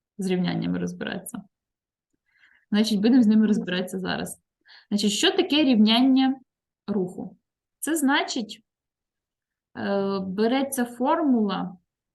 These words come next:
Speaker 1: Так, тихенько, мені треба відкрити ваш підручник і витягнути. Хоча в мене, по-моєму, десь ці формули були витягнуті.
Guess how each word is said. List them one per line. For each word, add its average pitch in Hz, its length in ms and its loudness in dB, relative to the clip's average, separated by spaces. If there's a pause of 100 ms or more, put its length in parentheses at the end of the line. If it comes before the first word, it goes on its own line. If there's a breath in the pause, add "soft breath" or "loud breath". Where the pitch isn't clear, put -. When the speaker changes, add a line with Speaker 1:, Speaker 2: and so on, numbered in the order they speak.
(120)
Speaker 1:
Так, - 400 -18
тихенько, - 520 -16
мені 98 220 -10
треба 98 260 -10
відкрити 202 360 -6
ваш 196 340 -10
підручник 220 640 -8 (520)
і - 40 -8
витягнути. 214 400 -2
Хоча 254 200 -2
в - 20 4
мене, 269 180 4
по-моєму, 254 280 2
десь 233 180 -4
ці 233 100 -8
формули 233 400 2
були 208 180 0
витягнуті. 180 680 -6